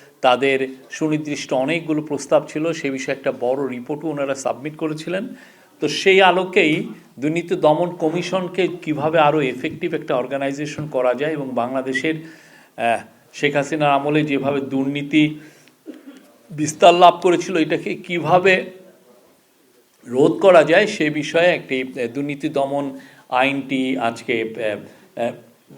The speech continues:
সংশোধন অধ্যাদেশ দুই হাজার পঁচিশের খসড়া নীতিগতভাবে চূড়ান্ত, আহ, আহ, নীতিগত ও চূড়ান্ত অনুমোদন হয়েছে। এখানে মূল যে জিনিসটা ছিল লাস্ট মোমেন্টে, এটা নিয়ে বেশ কয়েক সপ্তাহ ধরে এটা নিয়ে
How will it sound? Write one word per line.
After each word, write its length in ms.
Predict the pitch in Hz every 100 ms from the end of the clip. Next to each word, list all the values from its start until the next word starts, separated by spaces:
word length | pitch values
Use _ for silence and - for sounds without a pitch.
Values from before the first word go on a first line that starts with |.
| - 131
সংশোধন 560 | - 139 139 147 147 156
অধ্যাদেশ 460 | 135 135 135 160 156
দুই 100 | 127
হাজার 200 | 131 139
পঁচিশের 420 | 151 143 - 170 170
খসড়া 380 | - 139 135 170
নীতিগতভাবে 840 | 147 135 143 139 131 120 123 151 - - - _
চূড়ান্ত, 400 | - 143 135 131
আহ, 100 | 143
আহ, 960 | 147 123 113 110 113 - 120 117 - 131
নীতিগত 460 | 143 151 160 160 175
ও 200 | 156 151
চূড়ান্ত 400 | 160 147 139 156
অনুমোদন 480 | 135 127 120 117 107
হয়েছে। 420 | 98 98 98 85 - _ _ _ - - -
এখানে 360 | 139 135 202 208
মূল 380 | 165 175 208
যে 180 | 220 208
জিনিসটা 440 | 196 190 190 - 196
ছিল 320 | - 147 165
লাস্ট 480 | 139 139 151 - 170
মোমেন্টে, 340 | 151 139 131
এটা 160 | 135 170
নিয়ে 220 | 165 -
বেশ 360 | 123 151 151 -
কয়েক 340 | 147 147 151
সপ্তাহ 340 | - 156 156 170
ধরে 300 | 156 175 165
এটা 140 | 151
নিয়ে 340 | 143 143 135